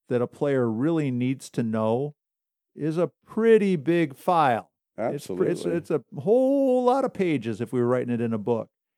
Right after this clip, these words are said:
Speaker 1: And so the idea that knowledge is number one to me seems pretty logical and pretty, uh, easy to defend, because if a player has more knowledge,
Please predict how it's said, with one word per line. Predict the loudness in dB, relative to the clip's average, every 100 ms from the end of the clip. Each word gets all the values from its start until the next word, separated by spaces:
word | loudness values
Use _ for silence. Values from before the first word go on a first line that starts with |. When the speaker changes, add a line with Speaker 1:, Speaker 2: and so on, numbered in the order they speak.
| -10
Speaker 1:
And | -8 -6
so | -2 -2 -2 _ _
the | 0
idea | 0 0 0 0
that | -2 -4
knowledge | -4 -2 -2 -2
is | -6 -8
number | -6 -6
one | -4 -4 -6
to | -8
me | -6 -6
seems | -8 -8 -8 -10
pretty | -8 -4 -2 -2 -4 -10 _ _ _ _ _ _ _ _
logical | -12 -4 -2 -2 -4 -8 -8 -10 -6
and | -4 -4
pretty, | -4 -2 0 2 2
uh, | 0 0 -4 -8 -12
easy | -6 -4 -4 -6
to | -6
defend, | -6 -6 -6 -6 -6 -10 _ _ -8
because | -2 0
if | -2 -4
a | -4
player | -4 -4 -2 0
has | 0 0 0
more | -2 -2 0 -2
knowledge, | -4 -4 -4 -4 -4